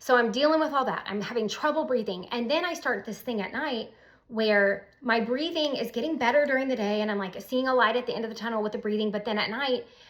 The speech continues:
as I would drift off to sleep, it was like my body would forget to breathe.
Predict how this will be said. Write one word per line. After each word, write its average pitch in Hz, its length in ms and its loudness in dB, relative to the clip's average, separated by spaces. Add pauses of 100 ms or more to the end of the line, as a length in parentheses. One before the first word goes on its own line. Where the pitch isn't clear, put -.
(160)
as 240 140 0
I 233 80 2
would 196 260 0
drift 262 480 -2
off 294 180 0
to 262 100 -10
sleep, 233 500 -4 (1120)
it 247 100 -2
was 233 140 0
like 226 260 -4 (160)
my 220 180 0
body 202 380 0
would 226 140 -2
forget 190 380 -4
to 208 60 -10
breathe. 196 360 -8